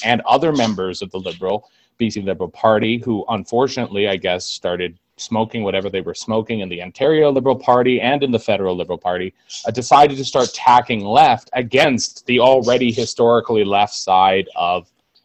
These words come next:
of, uh, B C, which is bizarre. And there were moments where they were trying to outspend them. So that explains where both Tories proper and as well as the Libertarian Party come from. And finally, to the Libertarians themselves,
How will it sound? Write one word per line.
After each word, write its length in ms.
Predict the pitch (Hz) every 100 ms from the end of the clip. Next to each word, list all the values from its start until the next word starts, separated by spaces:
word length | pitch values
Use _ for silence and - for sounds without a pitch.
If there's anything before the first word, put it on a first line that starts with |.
| _ -
of, 280 | 85 87 - _ -
uh, 180 | 82 82
B 160 | 92
C, 320 | 82 180 165
which 240 | 80 80 -
is 80 | -
bizarre. 600 | 87 87 131 120 110 - _ _ -
And 140 | 104
there 100 | 113
were 240 | 101 131 143
moments 400 | 117 113 113 -
where 80 |
they 100 | 107
were 80 | 101
trying 240 | - 104 87
to 60 |
outspend 480 | 82 95 - 147 131
them. 180 | 85 80
So 80 | 104
that 160 | 113
explains 760 | 110 - - 123 120 127 123 -
where 260 | 101 92 92
both 320 | - 147 143 -
Tories 560 | - 165 156 147 131
proper 560 | - 131 123 120 117 117
and 220 | 123 123
as 140 | 120 110
well 180 | 101 95
as 120 | 87
the 60 |
Libertarian 520 | 92 87 92 90 90 85
Party 340 | 87 85 80
come 280 | - 107 104
from. 120 | 92 _ -
And 160 | 120 117
finally, 420 | 185 220 165 120
to 120 | -
the 60 | 127
Libertarians 460 | 127 135 135 123 107
themselves, 500 | 98 - 170 110